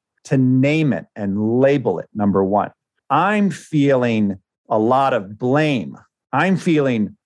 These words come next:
really responsible here. And how does that feel? And what could that emotion be telling us? Just to get a little distance and get some curiosity on it,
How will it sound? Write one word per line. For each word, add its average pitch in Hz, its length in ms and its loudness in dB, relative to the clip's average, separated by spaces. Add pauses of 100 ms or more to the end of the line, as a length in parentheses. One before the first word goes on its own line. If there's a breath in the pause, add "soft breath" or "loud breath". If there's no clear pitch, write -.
really 147 580 0
responsible 113 800 -4
here. - 300 -18 (260)
And 110 120 2
how 151 200 2
does 156 160 0
that 120 240 0
feel? 123 640 0 (160)
And 131 360 0 (220)
what 139 440 -2
could 220 340 -2
that 165 340 -2
emotion 123 1000 -2 (200)
be 151 180 2
telling 180 680 -2
us? - 640 -12 (180)
Just 240 260 0
to 320 80 -2
get 240 220 0
a 214 40 0
little 202 240 0
distance 143 580 -2
and 120 120 -2
get 143 160 -2
some 127 160 -2
curiosity 123 1000 -2
on 107 240 2
it, 98 140 -4